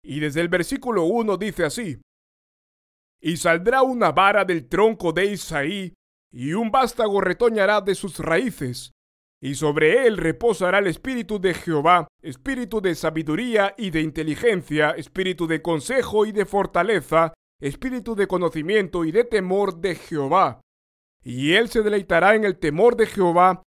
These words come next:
y no juzgará según la vista de sus ojos, ni decidirá por lo que oigan sus oídos, sino que juzgará con justicia a los pobres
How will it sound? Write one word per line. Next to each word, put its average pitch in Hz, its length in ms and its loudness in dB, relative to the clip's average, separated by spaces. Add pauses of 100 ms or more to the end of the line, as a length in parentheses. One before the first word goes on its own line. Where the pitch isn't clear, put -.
(220)
y 127 160 -6
no 214 120 4
juzgará 185 540 0
según 190 400 -2
la 170 120 2
vista 190 380 -4
de 170 140 -2
sus 160 220 -8
ojos, 196 480 0
ni 175 120 -6
decidirá 180 680 0
por 214 160 2
lo 196 120 0
que 147 120 -4
oigan 185 320 4
sus 202 220 -8
oídos, 185 460 -2
sino 214 340 0
que 214 120 -4
juzgará 196 560 -2
con 247 160 -2
justicia 190 720 -2
a 180 200 -2
los 156 220 -4
pobres 160 580 0